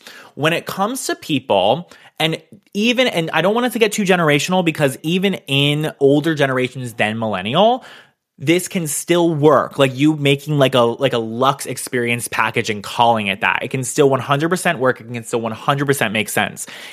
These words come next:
It just depends on the person that you're speaking to and what their vibe is, what their demographic is, what their experiences have been with salon experiences. If this is somebody who is, like, extremely used to getting their hair done in a salon and they have massive experience with an a la carte menu,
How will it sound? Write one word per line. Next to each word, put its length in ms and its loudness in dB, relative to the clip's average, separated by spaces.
It 80 2
just 220 0
depends 300 0
on 80 -2
the 80 0
person 380 0
that 160 -2
you're 80 -2
speaking 460 -4
to 240 4
and 120 2
what 120 2
their 140 2
vibe 340 4
is, 140 4
what 120 0
their 80 -2
demographic 500 -2
is, 140 0
what 140 -4
their 100 -2
experiences 720 -2
have 140 0
been 160 0
with 100 0
salon 280 2
experiences. 840 -2
If 160 0
this 220 2
is 160 -4
somebody 440 2
who 200 2
is, 100 4
like, 300 2
extremely 1000 0
used 340 0
to 80 2
getting 240 2
their 100 0
hair 160 0
done 140 2
in 100 -4
a 60 -4
salon 480 -4
and 200 -6
they 100 2
have 280 -2
massive 640 -2
experience 680 0
with 200 -6
an 80 -6
a 60 -4
la 140 -2
carte 240 0
menu, 440 -2